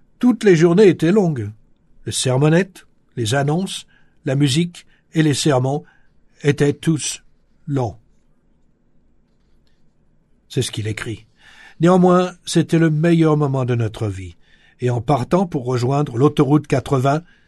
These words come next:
nous avions hâte de revenir l'année suivante. Il évoque les aspects physiques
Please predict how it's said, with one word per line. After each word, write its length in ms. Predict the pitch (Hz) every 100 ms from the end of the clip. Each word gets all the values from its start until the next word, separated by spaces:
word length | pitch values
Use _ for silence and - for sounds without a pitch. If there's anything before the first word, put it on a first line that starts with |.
| _ _ _ -
nous 160 | 143 147
avions 320 | 135 147 131
hâte 280 | 127 - - 139
de 60 |
revenir 420 | 143 135 131 127 127
l'année 260 | 123 123
suivante. 640 | 113 123 110 98 - - _ _ _ _ _ _ _ _ _ _ _ _ - - - -
Il 100 | 156
évoque 340 | 180 226 220 180
les 160 | 160
aspects 460 | 170 170 - 175 175
physiques 720 | - 170 151 147 160 -